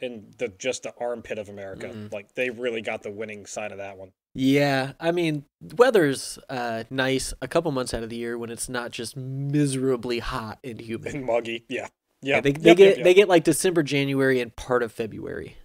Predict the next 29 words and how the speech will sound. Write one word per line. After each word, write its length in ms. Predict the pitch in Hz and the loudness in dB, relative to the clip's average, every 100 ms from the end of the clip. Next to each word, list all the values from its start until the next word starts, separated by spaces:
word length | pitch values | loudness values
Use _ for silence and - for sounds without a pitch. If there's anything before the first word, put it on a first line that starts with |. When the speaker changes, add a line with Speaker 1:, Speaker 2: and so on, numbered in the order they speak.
| _ _ _ _ - - _ _ _ | _ _ _ _ -20 -20 _ _ _
Speaker 1:
Um, 200 | 143 147 | 4 4
in 120 | 156 156 | 2 -4
sixteen 420 | - 180 - 156 | -2 -2 -2 -2
ninety-eight, 360 | 143 127 156 | -2 2 2
he'd 160 | 214 156 | 0 -2
get 100 | 123 | -4
a 40 | |
promotion, 480 | 120 120 117 120 123 | -6 -4 -4 -4 -6
so 120 | 110 | -4
to 80 | 117 | -4
speak, 440 | 117 - 165 - - | -4 -4 -6 -6 -12
to 100 | 123 | -8
be 140 | 123 | -6
elected 380 | 117 127 127 113 | -2 -2 -4 -8
the 120 | 113 | -10
Colonial 500 | - 131 127 123 107 | -8 -6 -6 -6 -8
Assembly. 560 | - 190 240 107 123 214 | -2 2 2 0 -6 -8
So 380 | - 113 101 | -4 -4 -4
he's 180 | 104 107 | -6 -10
going 220 | 104 120 | -6 -6
from 140 | 110 101 | -6 -10
the 60 | 92 | -8
council 320 | 110 104 - | -6 -6 -8
to 100 | 98 | -10
the 80 | 92 | -8
assembly. 420 | - 131 127 123 | -4 -2 0 0
I 100 | 120 | -2
Speaker 2:
All 40 | |
Speaker 1:
really 140 | 143 | 2